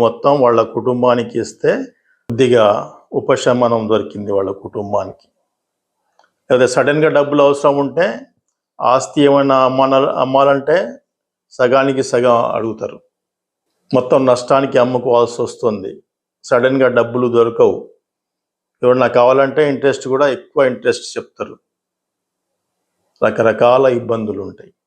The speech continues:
కాబట్టి అలాంటి పరిస్థితుల్లో ఏకైక పరిష్కారం లైఫ్ ఇన్సూరెన్స్. లైఫ్ ఇన్సూరెన్స్ ఎలా ఉండాలా? గ్యారంటీగా డబ్బులు వచ్చేటట్టుగా ఉండాలి. వేరే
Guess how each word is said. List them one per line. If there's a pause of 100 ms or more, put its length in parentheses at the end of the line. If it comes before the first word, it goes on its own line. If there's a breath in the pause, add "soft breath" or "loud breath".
(300)
కాబట్టి (1040)
అలాంటి (120)
పరిస్థితుల్లో (280)
ఏకైక (160)
పరిష్కారం (460)
లైఫ్ (100)
ఇన్సూరెన్స్. (800)
లైఫ్ (100)
ఇన్సూరెన్స్ (840)
ఎలా (140)
ఉండాలా? (600)
గ్యారంటీగా
డబ్బులు
వచ్చేటట్టుగా
ఉండాలి. (2500)
వేరే